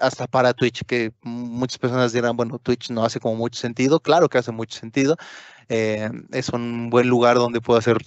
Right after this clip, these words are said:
transmisiones, puedes hacer transmisiones de tu canal de veinticuatro horas, hay muchos, eh, canales de tecnología que lo están haciendo hoy día, noticieros. Entonces,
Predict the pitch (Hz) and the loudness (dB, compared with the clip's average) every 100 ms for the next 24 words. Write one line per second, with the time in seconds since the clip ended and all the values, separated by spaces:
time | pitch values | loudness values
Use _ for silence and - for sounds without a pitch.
0 | 135 113 110 120 156 135 143 - - - | -8 -8 -8 -2 0 0 -4 -8 -20 -20
1 | - _ 135 123 - 110 - 117 117 110 | -20 _ 2 2 2 -6 -4 -8 -8 -6
2 | 120 113 107 107 110 113 110 110 110 117 | -6 -6 -6 -2 0 2 2 2 0 -2
3 | 113 123 120 113 117 117 117 123 117 117 | 0 2 4 4 4 4 2 -2 -6 -8
4 | 113 123 - 135 113 120 120 120 110 - | -4 -4 -4 -10 -6 -2 0 0 -2 -6
5 | - 113 135 123 120 113 - 120 110 120 | -6 -6 0 -2 0 -4 -2 -4 -4 -4
6 | 113 110 123 123 123 113 - - 135 123 | -2 0 4 2 2 -8 -8 0 2 2
7 | 135 _ _ - - - _ _ - _ | 0 _ _ -20 -20 -20 _ _ -20 _
8 | _ _ _ _ - 113 113 113 120 117 | _ _ _ _ -16 -6 -4 -2 -2 -2
9 | 113 | -4